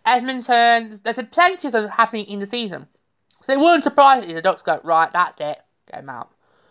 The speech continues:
So, so the question is, how much more can the Ducks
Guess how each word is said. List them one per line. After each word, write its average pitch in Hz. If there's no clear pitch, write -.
So, 226
so 208
the 185
question 254
is, 196
how 233
much 254
more 262
can -
the -
Ducks -